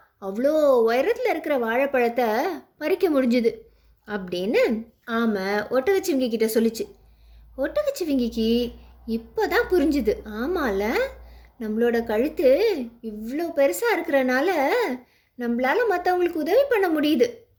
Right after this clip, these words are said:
அப்படின்னு நினைச்சு சந்தோஷப்பட்டது. "ஆமை, நான் உன்கிட்ட ஒரு விஷயம் கேட்கட்டுமா?"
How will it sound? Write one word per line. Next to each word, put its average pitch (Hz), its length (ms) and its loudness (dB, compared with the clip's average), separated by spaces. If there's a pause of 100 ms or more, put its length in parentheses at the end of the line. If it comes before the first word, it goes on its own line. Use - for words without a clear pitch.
அப்படின்னு 247 520 -2
நினைச்சு 262 320 -2
சந்தோஷப்பட்டது. 403 800 2 (320)
"ஆமை, 427 360 2 (440)
நான் 311 220 -2
உன்கிட்ட 320 340 -2
ஒரு 453 100 6
விஷயம் 480 320 0
கேட்கட்டுமா?" 233 480 0